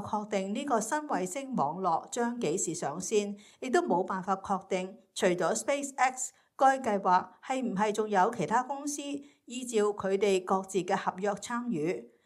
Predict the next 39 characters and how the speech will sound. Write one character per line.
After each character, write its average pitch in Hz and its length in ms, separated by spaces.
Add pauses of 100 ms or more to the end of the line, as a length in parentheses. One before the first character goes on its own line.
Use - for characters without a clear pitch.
(120)
目 226 220
前 196 340
SpaceX 285 800
未 208 220
對 214 220
路 190 160
透 196 260
報 190 240
道 180 260
相 226 300
關 214 220
內 160 260
容 151 180
置 175 200
評。 147 300 (480)
N 277 180
R 269 140
O 262 180
雖 185 240
然 165 120
發 185 140
聲 247 320
明 165 300 (100)
承 226 220
認 233 300
佢 233 180
執 320 220
行 170 300
發 226 220
展 208 400
尖 277 220
端 269 160
衛 185 220
星 226 220
系 - 60 (160)
統 170 160
嘅 190 140
任 165 120
務， 170 380